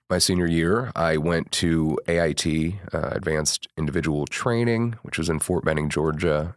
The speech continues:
to become an infantryman. And then, um, I turned twenty-one in Fort Bragg because I was getting ready to go to Afghanistan the first time. So I was born and raised in this area. Um,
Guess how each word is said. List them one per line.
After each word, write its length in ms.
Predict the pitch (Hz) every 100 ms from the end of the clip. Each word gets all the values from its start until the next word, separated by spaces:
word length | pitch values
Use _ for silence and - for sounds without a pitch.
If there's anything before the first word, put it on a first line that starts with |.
| _
to 460 | - 80 76 76 76 -
become 320 | 85 78 78 76
an 60 | 73
infantryman. 680 | 95 - 92 104 98 98 98 - - - - - -
And 300 | 87 85 82
then, 360 | 82 85 80
um, 440 | 80 76 64 57 - - _ _ _ -
I 80 | 82
turned 300 | - 90 82
twenty-one 640 | - 92 82 90 135 120
in 120 | 85
Fort 360 | 82 - 95 -
Bragg 680 | 92 104 98 76 71 87 104
because 280 | 76 71 80
I 60 | 76
was 100 | 78
getting 260 | 78 78
ready 280 | 78 76 73
to 220 | - 76
go 380 | 69 73 73 69
to 460 | - 78 73 82 85 - _ _ _ _ -
Afghanistan 760 | 80 - 101 95 - 69 - - -
the 60 |
first 240 | - 73 -
time. 200 | - - - - - - -
So 120 | 123
I 40 | 107
was 80 | 104
born 180 | 131
and 80 | 127
raised 200 | 107 98
in 60 | 95
this 180 | 87 82
area. 440 | 80 80 80 76 - _ _ _ _ _ _ - -
Um, 560 | 92 82 82 80 78